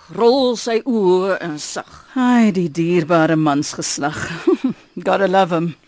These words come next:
Speaker 1: Maak my mal. Hy steek iets weg. Daar's, daar's iets wat ek nie mag sien nie. Ek, ek, ek kan dit aanvoel en,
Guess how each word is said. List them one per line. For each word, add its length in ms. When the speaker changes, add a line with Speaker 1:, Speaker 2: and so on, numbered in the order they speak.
Speaker 1:
Maak 320
my 120
mal. 320
Hy 180
steek 300
iets 220
weg. 500
Daar's, 300
daar's 300
iets 280
wat 160
ek 140
nie 140
mag 260
sien 320
nie. 200
Ek, 160
ek, 240
ek 180
kan 160
dit 180
aanvoel 600
en, 240